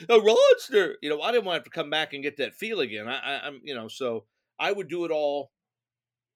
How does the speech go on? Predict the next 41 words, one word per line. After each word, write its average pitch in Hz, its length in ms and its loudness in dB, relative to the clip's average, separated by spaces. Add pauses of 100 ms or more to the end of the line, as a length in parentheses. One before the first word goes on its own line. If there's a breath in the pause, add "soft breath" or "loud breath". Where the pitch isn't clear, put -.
(120)
I 151 120 -2
would 165 140 -6
do 156 140 -4
it 143 60 -2
all 127 360 -2 (600)
as 131 220 -4
the 123 100 -12
script - 380 -6
did. 90 280 -10 (440)
'Cause 123 100 -10
I'll 175 100 2
be 156 120 -2
honest 147 220 -2
with 135 120 -4
you, 139 60 -2
those 120 120 -6
were 113 80 -10
long 120 320 -4
scripts, - 400 -10
especially 135 320 -10
in 107 100 -14
video 131 340 -2
games. 147 500 -8 (460)
I 117 60 -12
mean, 123 180 -6
those 143 220 -2
are 135 80 -6
levels 127 380 -2
most 127 260 -10
kids 120 240 -6
will 117 80 -8
never 120 260 -8
even 110 240 -10
get 117 240 -8
to, 92 360 -12
but 110 120 -6
I 117 140 -2
had 117 180 -6
to 104 80 -12
go 107 260 -8
there, 78 220 -16